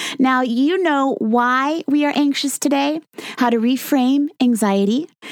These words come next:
how to be more resilient, and how to treat anxiety using exercise, walking, meditation, a morning routine, and avoiding sugar. To learn more about Sarah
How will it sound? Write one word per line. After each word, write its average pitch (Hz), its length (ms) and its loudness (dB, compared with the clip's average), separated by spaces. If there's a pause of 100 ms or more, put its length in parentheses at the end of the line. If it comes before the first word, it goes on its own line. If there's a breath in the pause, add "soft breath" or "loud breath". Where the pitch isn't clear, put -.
(140 loud breath)
how 208 120 2
to 196 140 -2
be 202 180 2
more 214 580 2
resilient, 214 840 0
and 233 100 2
how 330 300 -2
to - 180 -8
treat - 420 -2
anxiety 196 540 0
using 190 500 0
exercise, 240 680 -2 (360 loud breath)
walking, 202 480 0 (400 loud breath)
meditation, 247 760 0 (200)
a - 80 0
morning 233 320 2
routine, 285 460 0 (300 loud breath)
and 196 140 2
avoiding 202 560 0 (160)
sugar. - 480 -4 (800 loud breath)
To 262 120 0
learn 277 240 2
more 262 420 0
about 196 300 -2
Sarah 180 440 0